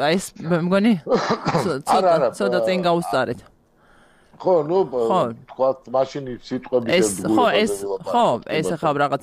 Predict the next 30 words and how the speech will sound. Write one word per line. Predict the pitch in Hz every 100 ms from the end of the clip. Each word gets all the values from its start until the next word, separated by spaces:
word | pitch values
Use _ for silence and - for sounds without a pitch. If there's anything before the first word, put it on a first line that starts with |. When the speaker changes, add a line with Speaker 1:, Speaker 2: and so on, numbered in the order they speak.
| -
Speaker 1:
ხელმოწერით | 160 147 156 156 151
დასრულდება | 165 - 175 170 165
თუ | 180
არა, | 151 170
არავინ | 165 165 113
Speaker 2:
კი, | 117
Speaker 1:
იცის, | 139 156
Speaker 2:
ბატონო. | - - -
Speaker 1:
თუ | -
რაიმე | 151 143 156
სხვა | - 165
შედეგით. | 185 151 131 113 - - - -
ა, | - 151 - -
ერთი | 208 214
მხრივ | 214 220 175 -
ლაპარაკობთ | 160 165 170 160 156
პოლიტიკურ | - 185 185 180 180
დევნაზე, | 175 190 196 208 240
ლაპარაკობთ | 226 233 233 214 220
იმაზე, | 190 175 175
რომ, | 160 151
ა, | 139 135 127
მიხეილ | 123 165 190 165
სააკაშვილის | 175 160 160 156 135 131 - - - _ - _
ამ | - 175 165
კონკრეტული | - 190 202 208 180 156
პოლიტიკური | 180 185 190 165 156
ლიდერის | 156 165 139
ბედი | 160 165 147
აწუხებს, | 147 147 156 - -